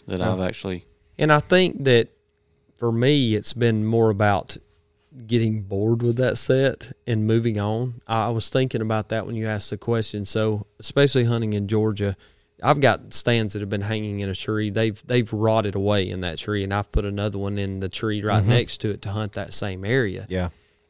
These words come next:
Speaker 3: And I almost feel like the monotony of sitting in the same spot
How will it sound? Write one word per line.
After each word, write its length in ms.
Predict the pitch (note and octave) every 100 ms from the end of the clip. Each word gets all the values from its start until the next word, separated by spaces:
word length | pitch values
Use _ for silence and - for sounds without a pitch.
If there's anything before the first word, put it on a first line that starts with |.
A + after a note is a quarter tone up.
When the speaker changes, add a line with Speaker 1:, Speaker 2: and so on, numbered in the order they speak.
| _ _ _ _
Speaker 3:
And 140 | C3 C3
I 60 |
almost 540 | C3+ E3 F#3 D#3 - -
feel 180 | C#3
like 380 | A#2+ A2+ G2 - - - -
the 360 | G#2+ A2 A#2
monotony 840 | G#2+ G#2+ G#2+ A2 B2+ - A2+ G#2+ G2+
of 180 | F#2+
sitting 480 | - - C3 A#2+ A2
in 120 | G#2
the 80 | G2+
same 480 | - - A2+ A#2 A2+
spot 640 | - - G#2 G#2 A2+ -